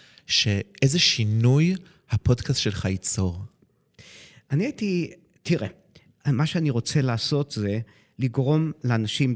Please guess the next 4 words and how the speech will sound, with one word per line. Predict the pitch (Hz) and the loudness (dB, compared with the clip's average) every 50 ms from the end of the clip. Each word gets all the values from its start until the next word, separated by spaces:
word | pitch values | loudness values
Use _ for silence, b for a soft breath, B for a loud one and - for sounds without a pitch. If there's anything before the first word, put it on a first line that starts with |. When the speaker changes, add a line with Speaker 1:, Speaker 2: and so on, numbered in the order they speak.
| 107 104 | -2 -2
Speaker 2:
בדרך | 113 110 107 120 120 - | -2 0 0 0 -2 -2
הפודקאסט | 131 - - - 113 113 - - - - 135 131 - - - B B B B B B B B B _ _ 131 | -4 -6 -6 -4 -4 -4 -4 -4 -6 -4 -4 -2 -4 -6 -8 B B B B B B B B B _ _ 4
ריגוש. | 123 139 131 110 135 131 - - - - - - - - _ _ _ - | 4 4 6 6 4 2 2 2 0 -2 -4 -6 -10 -16 _ _ _ -8
ריגוש, | 113 135 127 113 113 139 147 160 156 - - - - | -6 -6 -6 -4 -4 -2 -2 0 -2 -2 -4 -6 -8